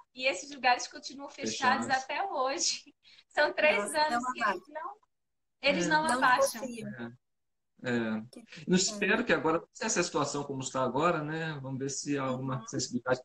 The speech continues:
Speaker 2: Mas Deus tem local, né? Eu fico, eu
Speaker 3: Sim,
Speaker 2: fico,
Speaker 3: com certeza.
Speaker 2: em certo sentido, é, eu fico com relação tranquilo, em certo sentido tranquilo com isso, que Deus tem o tempo, né? Acho que a gente tem se
Speaker 3: Uhum.
Speaker 2: preparado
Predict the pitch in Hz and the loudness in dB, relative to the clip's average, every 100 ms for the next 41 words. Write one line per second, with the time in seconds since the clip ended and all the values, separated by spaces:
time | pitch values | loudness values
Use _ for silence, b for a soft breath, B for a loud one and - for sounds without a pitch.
0 | _ 202 202 226 233 202 190 160 135 131 | _ -2 2 4 4 4 4 4 4 2
1 | 123 165 120 98 95 107 117 110 151 156 | 2 0 -2 -6 -12 -6 -6 -4 -4 -4
2 | 143 120 120 - 247 156 277 - - 269 | -4 -2 0 0 0 -2 -2 -2 -4 -6
3 | 269 214 208 254 196 214 - - - _ | -8 -8 2 2 2 -6 -8 -14 -20 _
4 | _ 180 185 185 202 - 180 175 175 175 | _ -2 0 -2 -8 -2 2 4 4 2
5 | 170 160 - _ 160 165 - 175 180 131 | -2 -4 -12 _ -2 0 2 4 4 4
6 | 117 120 - - - 254 247 214 156 147 | 2 0 -6 -12 -2 -2 0 2 0 0
7 | 147 139 147 139 135 151 - 180 170 - | -2 0 -2 -2 -4 -4 -2 -2 -2 -2
8 | 196 247 - 190 170 135 117 98 _ _ | 0 0 0 0 0 0 0 0 _ _
9 | _ _ _ 127 139 123 139 156 156 135 | _ _ _ 2 4 4 2 2 2 2
10 | 147 - 139 147 165 | 0 2 4 4 2